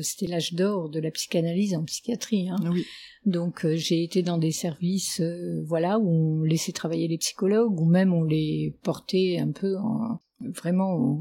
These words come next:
Speaker 1: on portait leur travail, quoi, hein. Moi, j'ai, j'ai eu affaire à des médecins-chefs, des psychiatres, euh, d'avant, des
Speaker 2: Mhm.
Speaker 1: vrais, quoi. Des gens qui n'empiétaient pas sur le terrain et qui étaient d'une ouverture. Après, j'ai eu cette chance, je sais pas si c'était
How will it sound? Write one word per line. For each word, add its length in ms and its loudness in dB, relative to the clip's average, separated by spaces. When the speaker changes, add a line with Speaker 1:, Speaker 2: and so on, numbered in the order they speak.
Speaker 1:
on 100 -2
portait 380 2
leur 180 2
travail, 540 0
quoi, 220 -2
hein. 160 0
Moi, 120 2
j'ai, 240 -4
j'ai 160 -6
eu 140 -2
affaire 320 -4
à 60 0
des 120 0
médecins-chefs, 720 0
des 120 0
psychiatres, 800 -4
euh, 160 -6
d'avant, 480 0
des 140 4
Speaker 2:
Mhm. 80 2
Speaker 1:
vrais, 280 0
quoi. 240 -12
Des 80 -2
gens 220 0
qui 320 -6
n'empiétaient 440 -2
pas 180 -4
sur 200 -6
le 80 -4
terrain 400 0
et 100 2
qui 140 -4
étaient 180 -6
d'une 240 0
ouverture. 840 -2
Après, 260 2
j'ai 160 0
eu 120 -4
cette 260 -4
chance, 260 2
je 60 -2
sais 80 -4
pas 100 0
si 260 -6
c'était 220 -12